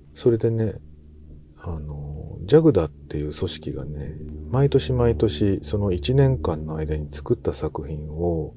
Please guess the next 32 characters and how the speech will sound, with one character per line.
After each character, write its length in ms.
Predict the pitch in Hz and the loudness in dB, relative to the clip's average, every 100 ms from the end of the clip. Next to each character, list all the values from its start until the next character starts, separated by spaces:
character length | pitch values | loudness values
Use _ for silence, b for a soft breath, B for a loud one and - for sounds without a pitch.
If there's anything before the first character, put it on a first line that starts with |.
| - - | -16 -10
あ 60 | 82 73 | -8 -8
の、 640 | 73 73 69 67 69 73 | -8 -8 -10 -10 -12 -4
ジ 100 | 82 | 2
ャ 40 | 139 | 6
グ 120 | 139 | 8
ダ 120 | 127 | 6
と 140 | - 110 | 4 0
し 100 | - | 4
て 340 | - 143 - - - - | 8 10 8 -2 -10 -2
年 260 | 107 113 | 0 0
間 320 | 110 107 104 | 0 0 0
に 200 | 98 95 - - - | -2 -4 -8 -20 -8
載 100 | 101 | -4
せ 140 | 90 85 | -2 -4
て 320 | - 78 - - - - | -2 -4 -4 -14 -20 -6
掲 180 | - 101 | 0 2
載 200 | 98 82 | 2 0
す 140 | - | -2
る 80 | 76 | -6
っ 40 | |
て 260 | 71 - - | -8 -12 -14
い 140 | - | -14
う、 60 | - - - | -18 -20 -20
そ 200 | - 107 | -4 -2
う 40 | |
い 300 | 95 95 95 | 0 0 -2
う 60 | - - - - _ | -4 -12 -20 -20 _
ア 120 | 90 90 | -2 0
ワ 160 | 80 | -2
ー 40 | 69 | -6
ド 100 | 71 | -12
を 200 | - | -16